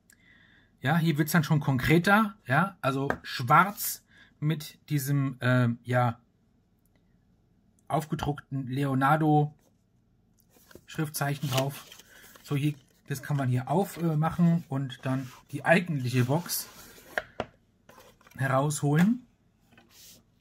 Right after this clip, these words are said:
Schick. Fühlt sich auch schön an.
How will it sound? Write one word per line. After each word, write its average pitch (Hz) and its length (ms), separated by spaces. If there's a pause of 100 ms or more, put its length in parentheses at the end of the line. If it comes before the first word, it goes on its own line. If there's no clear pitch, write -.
(720)
Schick. - 240 (1600)
Fühlt 170 240
sich - 120
auch 135 120
schön 117 220
an. 226 300